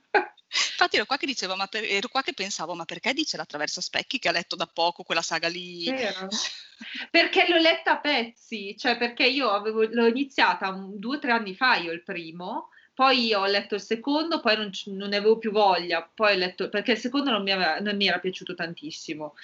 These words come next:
Speaker 1: poi ho letto il terzo, è vero, di recente, poi ho terminato gli altri due, è vero, prima che uscisse la serie T V, vabbè, di co-, cosa ne penso, ne ho parlato ampiamente all'interno di un video, ecco, per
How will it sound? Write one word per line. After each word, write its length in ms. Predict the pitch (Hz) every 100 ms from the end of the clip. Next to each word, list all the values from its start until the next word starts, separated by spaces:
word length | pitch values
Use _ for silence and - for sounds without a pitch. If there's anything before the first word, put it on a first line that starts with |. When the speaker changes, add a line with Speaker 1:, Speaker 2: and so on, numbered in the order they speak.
| - -
Speaker 1:
poi 140 | - 262
ho 40 |
letto 280 | 226 196 208
il 140 | 214
terzo, 480 | 226 233 233 240 262
è 40 | 190
vero, 240 | 240 190
di 140 | 185
recente, 580 | 185 202 262 214 220 339
poi 180 | 339 185
ho 60 | 240
terminato 500 | 220 185 185 190 240
gli 60 |
altri 300 | 220 185 170
due, 260 | 185 214 165
è 40 |
vero, 180 | 170 190
prima 240 | 185 196 196
che 80 |
uscisse 640 | 190 - 214 - 202 190 190
la 140 | 185
serie 500 | 185 196 185 185 180
T 120 | 180 185
V, 160 | 190
vabbè, 320 | 175 175 151
di 100 | 160
co-, 220 | 180 - -
cosa 260 | 208 208
ne 140 | 202 196
penso, 400 | 208 240 233 226
ne 60 |
ho 60 | 180
parlato 380 | 180 180 180 175
ampiamente 1300 | 170 185 175 175 180 185 185 180 175 170 165 160
all'interno 540 | 160 160 160 175 170 165
di 100 | 165
un 120 | 165
video, 440 | 160 151 151 151
ecco, 300 | 139 - -
per 180 | 151 156